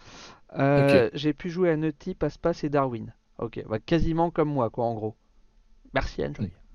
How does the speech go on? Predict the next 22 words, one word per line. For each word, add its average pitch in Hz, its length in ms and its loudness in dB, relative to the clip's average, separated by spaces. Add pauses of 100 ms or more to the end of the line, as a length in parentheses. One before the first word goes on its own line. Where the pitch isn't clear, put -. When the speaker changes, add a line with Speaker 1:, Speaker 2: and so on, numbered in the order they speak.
(180)
Speaker 1:
Mais 120 100 -10
même 160 280 -2
pas. 131 140 -10 (300)
<laughs> - 100 -10 (1400)
Euh, 104 140 -2
bah, 98 140 -2
Speaker 2:
<laughs> 87 40 -14
Speaker 1:
tiens, 104 120 -4
il 110 40 -4
y 107 40 -4
en 107 40 -6
a 107 60 -6
Fiona 120 240 -6
qui - 100 -12
demande 117 180 -6
si 117 120 -8
elle, 117 120 -2
elle 113 100 -4
a 107 40 -4
aimé 107 160 -8
Nutty. 107 260 -14 (600)
Euh... 147 1700 4